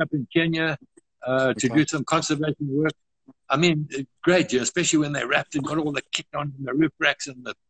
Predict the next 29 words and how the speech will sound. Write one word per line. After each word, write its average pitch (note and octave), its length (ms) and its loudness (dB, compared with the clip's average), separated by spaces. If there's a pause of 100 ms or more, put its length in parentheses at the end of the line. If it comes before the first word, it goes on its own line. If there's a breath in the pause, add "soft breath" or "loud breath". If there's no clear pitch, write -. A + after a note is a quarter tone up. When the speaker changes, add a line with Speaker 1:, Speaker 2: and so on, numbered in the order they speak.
(120)
Speaker 2:
Yeah. A#2 220 -2 (100)
Speaker 1:
and A#2+ 160 2
the, A2 140 2 (180)
and B2 120 -12
the A#2+ 160 -20
tires D#3+ 400 4
and C3 100 -2
all D#3 140 2
the D3+ 80 2
bits D#3+ 240 0
and C#3+ 140 -4
pieces. D#3+ 340 0
I C#3 80 -2
mean, D#3 300 -2
it, C#3+ 160 -10
it, C#3+ 400 -10
they're, D#3 320 0
they're, D#3+ 300 -2 (160)
uh, C#3+ 40 -2 (920)
they're E3 120 4
gonna G3 200 6
be F3+ 120 4
a D#3+ 40 4
great E3+ 300 4
expedition D3+ 500 -2
vehicle, D3+ 340 0
but, C3 120 -8
you C3+ 300 -10
know, D#3 60 -2